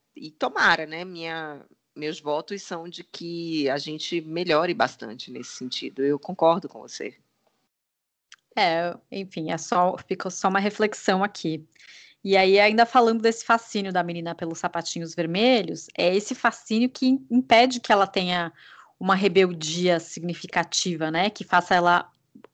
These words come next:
Speaker 2: ir atrás da mudança que ela precisava.
Speaker 1: Exato, que ela se prende, ela se prende àquilo, né?
Speaker 2: Ela fica presa nisso. Se ela não tivesse
Speaker 1: Exato.
Speaker 2: sapatinhos, uma hora ela ia explodir de outro jeito. Talvez ela tivesse explodindo fazendo outros sapatinhos, né?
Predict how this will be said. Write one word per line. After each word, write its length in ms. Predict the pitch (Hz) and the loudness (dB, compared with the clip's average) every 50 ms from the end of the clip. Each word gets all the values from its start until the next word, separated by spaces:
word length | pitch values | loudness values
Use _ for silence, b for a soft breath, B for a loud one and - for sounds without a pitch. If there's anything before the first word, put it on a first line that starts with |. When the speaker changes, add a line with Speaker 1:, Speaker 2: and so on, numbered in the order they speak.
| _ _ _ _ _ _ | _ _ _ _ _ _
Speaker 2:
ir 140 | - 196 196 | 2 4 6
atrás 400 | 190 185 - 202 190 190 208 208 | 6 6 6 6 6 6 6 6
da 80 | 208 196 | 4 4
mudança 520 | 190 190 180 170 180 175 175 170 - - | 2 2 0 2 0 0 0 -2 -8 -6
que 100 | - - | 0 2
ela 100 | 175 165 | 2 2
precisava. 720 | 170 175 170 - - 170 156 170 160 156 156 151 151 156 147 | 2 0 -4 -6 -6 -4 0 2 4 4 4 2 -2 -2 0
Speaker 1:
Exato, 460 | 190 185 139 - 175 151 143 151 - | 0 0 4 6 6 6 6 4 2
que 80 | - 190 | 0 2
ela 120 | 175 165 | 2 2
se 160 | 165 - 202 - | 0 -4 -6 -8
prende, 340 | - 214 180 180 220 220 - | -6 -6 -6 -6 -8 -10 -8
ela 160 | 170 175 180 | -8 -6 -6
se 120 | 165 - 190 | -8 -10 -14
prende 340 | - - 175 185 220 208 180 | -16 -14 -14 -12 -12 -14 -16
àquilo, 400 | - - - 139 127 120 135 139 | -16 -14 -12 -12 -12 -12 -12 -10
né? 240 | 156 160 208 - - _ _ _ _ _ - | -8 -8 -8 -10 -12 _ _ _ _ _ 4
Speaker 2:
Ela 200 | 185 185 185 180 | 4 6 6 4
fica 260 | - - 196 - 185 | 2 0 2 2 2
presa 380 | - - 214 202 220 233 233 196 | 2 4 4 4 4 4 2 0
nisso. 300 | 180 170 160 156 - - | -2 -4 -8 -8 -10 -4
Se 120 | - 254 | 2 4
ela 120 | 254 302 | 4 6
não 100 | 330 320 | 6 6
tivesse 280 | 302 302 269 220 202 180 | 4 6 6 6 6 6
Speaker 1:
Exato. 180 | 131 127 127 - | 4 2 0 0
Speaker 2:
sapatinhos, 640 | 190 - - 180 180 - - 240 254 269 247 214 | -4 -2 -2 -2 -2 0 2 4 4 4 4 2
uma 180 | 226 214 208 196 | 4 4 6 8
hora 300 | 202 226 247 262 254 226 - | 8 8 8 6 4 2 0
ela 160 | 190 202 202 | 0 2 2
ia 100 | 202 208 | 0 0
explodir 440 | 208 - - - 220 214 185 214 220 | -2 -6 -6 -6 -6 -4 -4 -6 -2
de 120 | 214 214 | 2 4
outro 240 | 233 254 - 320 330 | 4 4 4 4 2
jeito. 300 | 311 - 226 208 233 - | 4 4 4 4 4 2
Talvez 260 | - 220 196 180 190 202 | 0 0 0 0 0 -2
ela 160 | 208 208 214 | -2 -2 -2
tivesse 280 | - 226 220 220 - | 0 0 0 0 0
explodindo 440 | 226 - - 233 214 214 226 226 247 | -4 -10 -8 -6 -4 -4 -2 -4 -2
fazendo 400 | - - 262 254 240 240 240 233 | 2 2 4 4 6 4 4 4
outros 200 | 240 240 262 247 | 2 0 0 0
sapatinhos, 680 | - 262 247 - 240 - - - 196 185 175 170 160 151 | 0 0 0 0 0 -2 -4 -8 -6 -6 -6 -8 -8 -8
né? 300 | 151 165 175 190 262 - | -6 -4 -4 -4 -4 -6